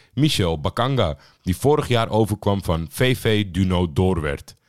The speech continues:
Er zijn deze zomer transfers waarvan ik echt op mijn hoofd moet krabben. En dat is dan niet eens, deze gaat over vorig jaar.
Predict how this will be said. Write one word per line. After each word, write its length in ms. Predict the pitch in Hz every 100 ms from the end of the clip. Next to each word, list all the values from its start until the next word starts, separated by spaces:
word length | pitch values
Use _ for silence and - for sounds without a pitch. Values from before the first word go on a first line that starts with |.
| _ _ _ _
Er 120 | 90
zijn 300 | 82 123 147
deze 280 | 127 127 113
zomer 360 | - 117 117 -
transfers 480 | 113 104 - 104
waarvan 280 | 98 92 95
ik 120 | 92
echt 200 | - -
op 100 | 95
mijn 120 | 85 73
hoofd 240 | 87 90
moet 160 | 87 -
krabben. 320 | 80 67 76
En 120 | 82
dat 120 | 85
is 120 | 95
dan 140 | 92 98
niet 180 | 95 104
eens, 240 | 104 92
deze 320 | - 101 87
gaat 180 | 98 98
over 200 | 92 82
vorig 380 | - 107 113 117
jaar. 240 | 104 101